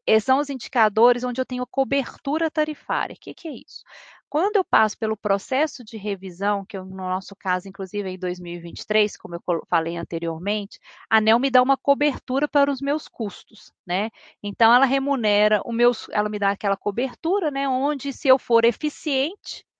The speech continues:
eu vou receber a cobertura dos meus custos na tarifa. Se eu for ineficiente, né? Se eu tiver custos maiores, aqui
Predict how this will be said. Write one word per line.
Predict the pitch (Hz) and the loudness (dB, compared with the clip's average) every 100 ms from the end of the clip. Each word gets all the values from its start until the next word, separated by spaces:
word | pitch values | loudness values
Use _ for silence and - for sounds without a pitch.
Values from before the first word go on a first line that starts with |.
| _ _ _ _ | _ _ _ _
eu | - 240 | 2 4
vou | 233 | 6
receber | 233 233 220 190 202 | 4 2 0 2 2
a | 190 | 2
cobertura | 202 196 185 202 190 | 0 0 -2 -4 -6
dos | 185 | -6
meus | 190 190 - | -8 -8 -8
custos | - 180 - 190 | -14 -16 -14 -12
na | 185 190 | -8 -2
tarifa. | 233 247 247 311 _ - _ - _ | 2 0 0 -8 _ -20 _ -20 _
Se | - | 2
eu | 370 | 4
for | 359 277 269 | 6 6 6
ineficiente, | 254 311 359 339 - 254 - 320 294 269 349 - - _ _ - | 6 -2 2 2 2 -6 -4 0 0 0 -6 -12 -14 _ _ -4
né? | 226 | -2
Se | 254 | 0
eu | 254 | -4
tiver | 226 226 - | -2 -4 -2
custos | 294 330 349 - 233 - | 0 0 0 -6 -12 -4
maiores, | 233 269 247 240 254 196 _ - - _ | 0 2 2 2 0 -4 _ -20 -20 _
aqui | - 311 - | -4 -2 2